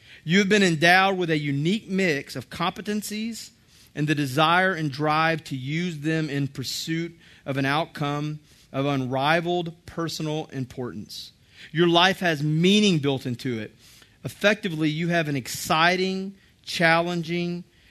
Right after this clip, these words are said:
and achievable destiny if you will but discover and embrace, um, who you were designed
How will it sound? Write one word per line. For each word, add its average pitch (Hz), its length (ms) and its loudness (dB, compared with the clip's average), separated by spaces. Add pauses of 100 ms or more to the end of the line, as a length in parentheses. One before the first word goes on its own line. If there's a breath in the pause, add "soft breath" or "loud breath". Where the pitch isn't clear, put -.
and 135 100 -4
achievable 180 720 -2
destiny 143 560 -2
if 123 120 -8
you 165 160 -4
will 170 240 2
but 156 280 -4
discover 175 800 -4 (300 soft breath)
and 139 100 -6
embrace, 135 920 -2 (640 soft breath)
um, 123 220 -8
who 123 140 -6
you 156 200 -2
were 143 120 -2
designed 135 800 -2